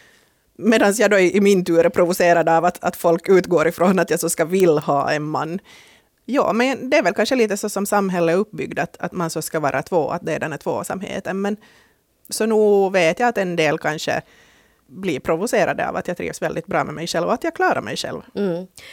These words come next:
Speaker 2: Du är ju framgångsrik författare också. Nu kan man kunna se på dina sociala medier också det här ljuvliga huset som du håller på att renovera och så här. Och,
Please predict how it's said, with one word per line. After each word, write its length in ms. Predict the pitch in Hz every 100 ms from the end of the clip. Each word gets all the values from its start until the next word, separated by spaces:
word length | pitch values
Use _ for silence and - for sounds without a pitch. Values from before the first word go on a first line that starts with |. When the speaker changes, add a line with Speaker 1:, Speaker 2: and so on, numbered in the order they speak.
| - - -
Speaker 2:
Du 180 | 220
är 40 | 180
ju 100 | 180
framgångsrik 640 | - 220 175 156 - 151
författare 640 | - 165 208 - - 104 -
också. 380 | 170 - 143 127
Nu 80 | 170
kan 220 | 175 180
man 100 | 165
kunna 200 | 170 156
se 200 | 165 165
på 140 | -
dina 200 | 143 156
sociala 440 | 170 165 180 156 156
medier 380 | 156 156 170 -
också 200 | - 156
det 60 |
här 100 | 151
ljuvliga 540 | 151 165 220 196 156 139
huset 640 | 143 190 254 254 233 220
som 200 | 214 208
du 60 | 202
håller 260 | 208 202 202
på 160 | - 196
att 80 |
renovera 640 | 185 180 170 180 175 165 170
och 60 |
så 80 | 165
här. 180 | 175
Och, 60 | 170